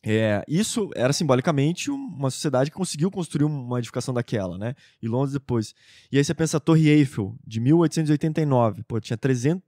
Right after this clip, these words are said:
tem, né? Trezentos metros de altura. Então, pô, no final do século dezenove, conseguir fazer uma,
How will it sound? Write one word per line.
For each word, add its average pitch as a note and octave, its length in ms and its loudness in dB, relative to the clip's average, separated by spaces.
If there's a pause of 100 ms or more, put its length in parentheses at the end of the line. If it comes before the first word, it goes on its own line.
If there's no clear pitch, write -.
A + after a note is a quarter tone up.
tem, D3 200 0
né? A#2 160 -2
Trezentos A2 420 -4
metros C3+ 200 -4
de C3+ 60 -2
altura. A#2+ 440 -2 (240)
Então, A2 520 -4
pô, A#2+ 80 -6
no G#2+ 80 -6
final B2 240 -2
do C3+ 80 -6
século B2+ 280 -4
dezenove, A2 640 -2 (240)
conseguir B2 280 -8
fazer A#2+ 260 -4
uma, A2+ 400 -6